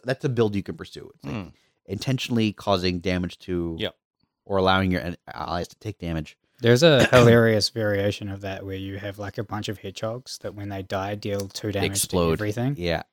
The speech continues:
Speaker 1: yeah.
Speaker 3: And if you've got a few of them, they'll kill each other.
Speaker 1: Yeah.
Speaker 3: And then
Speaker 1: wipe
Speaker 3: you just
Speaker 1: the
Speaker 3: have,
Speaker 1: board.
Speaker 3: like, one puffer fish and one camel, and the camel just keeps buffing the
Speaker 1: Yeah,
Speaker 3: puffer fish. And
Speaker 1: interesting.
Speaker 2: Wow. <laughs>
Speaker 1: Yeah, yeah, yeah. So, um, but the, the build that I went on is, is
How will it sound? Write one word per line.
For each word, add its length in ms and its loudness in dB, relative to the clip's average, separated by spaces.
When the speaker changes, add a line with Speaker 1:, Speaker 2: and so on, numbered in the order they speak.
Speaker 1:
yeah. 240 -4
Speaker 3:
And 120 2
if 120 6
you've 100 2
got 100 8
a 40 6
few 220 8
of 80 8
them, 140 6
they'll 220 2
kill 260 -6
each 160 -10
other. 220 -12
Speaker 1:
Yeah. 280 4
Speaker 3:
And 100 -6
then 40 2
Speaker 1:
wipe 100 6
Speaker 3:
you 60 4
just 120 2
Speaker 1:
the 40 6
Speaker 3:
have, 100 6
Speaker 1:
board. 140 4
Speaker 3:
like, 80 -8
one 220 4
puffer 260 -10
fish 300 -6
and 100 -8
one 220 -8
camel, 400 -8
and 80 -10
the 80 -6
camel 280 -2
just 200 -4
keeps 180 -10
buffing 400 -8
the 80 -10
Speaker 1:
Yeah, 280 2
Speaker 3:
puffer 180 -10
fish. 120 -10
And 180 -6
Speaker 1:
interesting. 440 -2
Speaker 2:
Wow. 160 -10
<laughs> 600 -10
Speaker 1:
Yeah, 120 0
yeah, 160 0
yeah. 120 -2
So, 400 0
um, 260 -4
but 160 -4
the, 120 2
the 180 -2
build 260 2
that 120 2
I 120 4
went 240 2
on 180 -4
is, 320 -10
is 180 -2